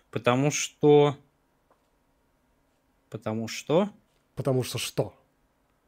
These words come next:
Speaker 1: Ну, почему? <laughs> Я,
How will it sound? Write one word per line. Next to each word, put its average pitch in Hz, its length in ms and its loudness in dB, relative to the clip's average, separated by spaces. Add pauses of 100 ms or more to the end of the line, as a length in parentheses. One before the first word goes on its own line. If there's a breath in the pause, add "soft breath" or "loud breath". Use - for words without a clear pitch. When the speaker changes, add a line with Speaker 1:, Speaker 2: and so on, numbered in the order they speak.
(1040)
Speaker 1:
Ну, 151 220 6
почему? 147 560 6 (220)
<laughs> 220 200 8
Я, 170 280 10